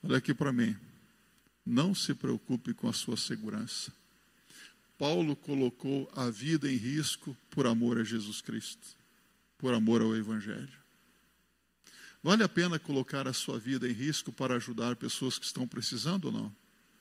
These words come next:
"Em nada tenho a minha vida por preciosa, senão que cumpra com o ministério." Não é isso que Paulo disse?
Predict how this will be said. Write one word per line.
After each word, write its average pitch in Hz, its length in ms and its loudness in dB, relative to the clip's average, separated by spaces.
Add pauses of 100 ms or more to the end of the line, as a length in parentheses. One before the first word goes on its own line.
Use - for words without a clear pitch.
(1800)
"Em 123 100 4
nada 139 480 4
tenho 139 320 2
a 131 60 0
minha 131 280 0
vida 123 360 -2
por 123 180 -2
preciosa, 123 680 0
senão 131 320 -2
que - 240 -10 (540)
cumpra 175 580 2 (840)
com 127 80 4
o - 20 6
ministério." 120 720 4 (380)
Não 160 80 2
é - 20 6
isso 180 140 4
que 147 80 -8
Paulo 127 220 -2
disse? - 420 -4